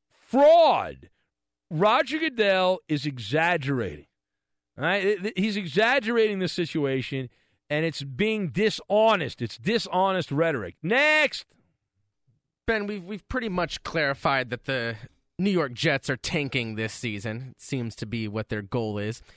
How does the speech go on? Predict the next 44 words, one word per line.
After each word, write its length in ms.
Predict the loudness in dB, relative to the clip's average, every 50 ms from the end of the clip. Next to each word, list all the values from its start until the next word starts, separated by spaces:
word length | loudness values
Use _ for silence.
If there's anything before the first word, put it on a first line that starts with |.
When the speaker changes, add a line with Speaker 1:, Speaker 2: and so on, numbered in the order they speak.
| _ _ _ _ _ _ _ _ _ _ _ _ _
Speaker 2:
Now, 100 | -4 -4
do 180 | -4 -2 -4 -4
you 60 | -2
think 160 | -2 -2 -2
that 140 | -2 -2 -2
the 200 | -2 -6 -4 -2
N 120 | 0 -2
F 140 | 0 0 0
L 120 | 0 0
could 140 | 0 -2 -6
eliminate 600 | -4 -2 -4 -4 -2 -2 -2 -4 -4 -6 -8 _
tanking 580 | -8 -6 -6 -6 -6 -6 -6 -6 -6 -6 -8 -10 -14 -20 -20 -20 _ _
by 280 | -2 0 2 2 2
making 400 | 0 0 0 -2 -2 -2 -2 -2
a 40 | -2
draft 400 | -4 -2 -2 0 0 0 0 -2
lottery 520 | -4 -2 0 0 0 2 0 0 -2 -2 -2
with 200 | -4 -4 -6 -6 _
equal 300 | -6 -6 -4 -2 -4 -4
chances 460 | -4 -4 -4 -2 -4 -4 -4 -6 -4
to 100 | -4 -6 -6 _
all 160 | -2 -2 -2 -2
teams 300 | -2 -2 -2 -2 -2 -4
that 100 | -4 -4
miss 220 | -2 -4 -4 -4
the 80 | -6 -10
playoffs, 400 | -6 -2 -2 0 0 -2 -2 -4
kinda 180 | -4 -2 -2
like 180 | -2 -2 -2 -4
the 140 | -6 -6 -4
N 140 | -4 -4
B 160 | -2 -2 -2 0
A 100 | -2 -2
draft 380 | -2 -2 -2 -2 -2 -2 -4
lottery 340 | -4 -4 -4 -2 -4 -4 -4
was 300 | -4 -4 -4 -4 -4 -4
when 160 | -6 -6 -6
it 60 | -6
was 120 | -6 -6 -6
originally 540 | -4 -4 -4 -4 -4 -4 -6 -6 -6 -6 -6
implemented? 640 | -8 -6 -6 -8 -8 -10 -10 -12 -12 -14 -14 -18 _ _ _ _ _ _ _ _ _ _ _ _ _ _ _
Speaker 1:
Yeah, 100 | 0 0
see, 140 | 2 2 2
I, 140 | 2 2